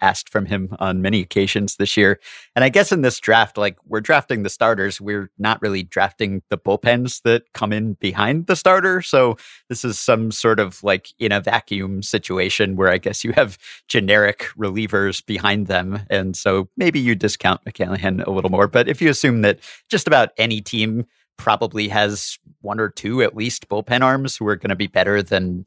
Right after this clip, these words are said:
almost any of the starters that we're drafting here, once you get to the third or fourth time through the order, then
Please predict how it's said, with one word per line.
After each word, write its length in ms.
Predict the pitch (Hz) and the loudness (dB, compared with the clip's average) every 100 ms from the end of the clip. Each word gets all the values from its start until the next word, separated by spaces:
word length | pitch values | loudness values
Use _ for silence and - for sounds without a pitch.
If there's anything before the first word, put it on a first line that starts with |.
| _ | _
almost 360 | 92 98 101 - - | 0 2 0 -2 -4
any 220 | 92 117 | 0 2
of 140 | 117 | 0
the 80 | 135 | -2
starters 460 | - 135 139 139 - | 2 2 2 -2 -2
that 120 | 143 | -2
we're 180 | 143 143 | -2 0
drafting 380 | 139 139 147 139 | 2 2 0 0
here, 260 | 143 135 - - _ | 2 0 -2 -20 _
once 220 | 113 107 | -6 -6
you 80 | 110 | -4
get 180 | 104 95 | -4 -4
to 240 | - 104 | -2 -4
the 160 | 98 98 | 0 -2
third 300 | - 92 92 | -2 -4 -2
or 60 | 92 | -4
fourth 300 | 104 95 - | -4 -6 -4
time 200 | 95 92 | -6 -6
through 160 | 92 | -8
the 100 | 87 | -4
order, 400 | 95 98 110 110 - - | 0 2 2 0 -8 -6
then 340 | - 92 92 | -2 -2 -4